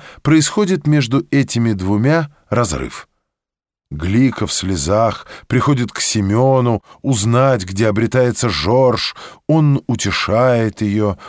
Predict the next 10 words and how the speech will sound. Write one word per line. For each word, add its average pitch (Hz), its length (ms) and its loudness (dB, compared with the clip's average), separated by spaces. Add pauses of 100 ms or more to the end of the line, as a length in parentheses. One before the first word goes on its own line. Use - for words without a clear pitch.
(100)
утешает, 101 920 0
утешает, 107 880 -2 (400)
и 131 80 0
она 147 600 2 (240)
от - 220 -2
некоторой 117 460 0
злости 101 480 0
к 78 80 -6
Жоржу 151 640 0 (300)
утешается, 90 1200 -2